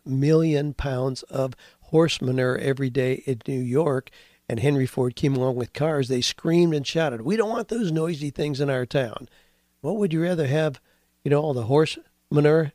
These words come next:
to deal with, or have the cars putting around? Obviously, at this point, we would think that's pretty stupid to have,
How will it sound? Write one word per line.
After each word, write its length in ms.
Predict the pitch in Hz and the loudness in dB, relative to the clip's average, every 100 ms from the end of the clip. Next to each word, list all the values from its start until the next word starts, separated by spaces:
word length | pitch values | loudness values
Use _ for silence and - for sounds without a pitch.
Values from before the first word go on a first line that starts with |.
| _ | _
to 100 | 143 | -2
deal 300 | 123 151 156 | 2 4 4
with, 220 | 147 185 - _ _ _ | 4 0 -6 _ _ _
or 340 | 156 139 135 - _ | 0 2 2 -2 _
have 320 | - 131 127 - _ | -2 0 -2 -8 _
the 60 | - | -12
cars 400 | - 226 220 160 | -4 -2 -2 -4
putting 360 | - 127 113 | -2 -2 -4
around? 160 | 117 107 | -10 -8
Obviously, 520 | 120 131 139 - 135 | -6 -4 -4 -2 -2
at 100 | 131 | -2
this 180 | - 147 | -4 -6
point, 340 | - 151 196 - - _ - | -4 -4 -4 -8 -20 _ -8
we 160 | 120 139 | -2 0
would 160 | 135 | 0
think 180 | 117 131 | -2 -2
that's 160 | 131 - | -4 -4
pretty 240 | - 123 | -6 -4
stupid 560 | 123 - 214 - - _ _ _ _ _ _ _ _ - | -2 2 2 0 -10 _ _ _ _ _ _ _ _ -4
to 80 | |
have, 340 | 127 139 127 | 0 2 0